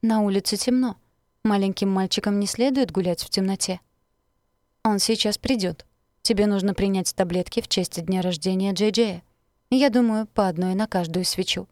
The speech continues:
Шесть свечей, шесть таблеток. Моему мальчику шесть. Глядя на экран телевизора,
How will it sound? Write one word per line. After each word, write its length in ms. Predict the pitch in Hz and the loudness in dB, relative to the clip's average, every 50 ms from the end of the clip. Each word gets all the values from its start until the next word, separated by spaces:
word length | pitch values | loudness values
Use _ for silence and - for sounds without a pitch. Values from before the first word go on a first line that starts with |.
| _ _ _ _ _ _ _ _ _ _ _ _ _ _ _ _ _ _ | _ _ _ _ _ _ _ _ _ _ _ _ _ _ _ _ _ _
Шесть 380 | - - - 202 185 185 - - | -2 0 2 2 0 0 -4 -8
свечей, 580 | - - 202 190 - - - 196 185 170 - _ _ _ _ _ | -8 -6 -6 -4 -4 -2 -2 -4 -4 -6 -10 _ _ _ _ _
шесть 440 | - - - 196 214 226 - - - | -4 -2 0 0 0 -2 -4 -8 -4
таблеток. 640 | - 247 240 208 202 185 180 - - - - - _ _ _ _ _ _ _ _ _ | -2 -2 0 0 0 -2 -2 -4 -6 -12 -18 -20 _ _ _ _ _ _ _ _ _
Моему 320 | - 208 226 220 208 208 202 | 0 2 2 2 2 2 2
мальчику 480 | 190 190 185 180 - - 196 - - | 2 0 0 -2 -4 -6 -8 -6 -4
шесть. 460 | 196 - - 214 185 - - - - _ _ _ _ _ _ _ _ _ _ _ _ _ _ _ _ _ - | -2 -2 -2 -2 -4 -6 -8 -14 -18 _ _ _ _ _ _ _ _ _ _ _ _ _ _ _ _ _ -4
Глядя 340 | 196 202 202 240 262 240 247 | 0 2 4 4 4 4 2
на 160 | 233 214 196 | 2 0 0
экран 240 | - - 185 175 170 | -2 -2 -2 -2 -2
телевизора, 580 | - 175 175 175 175 185 190 190 208 208 208 | -2 -2 -2 -2 -2 -2 -2 -2 -2 -4 -6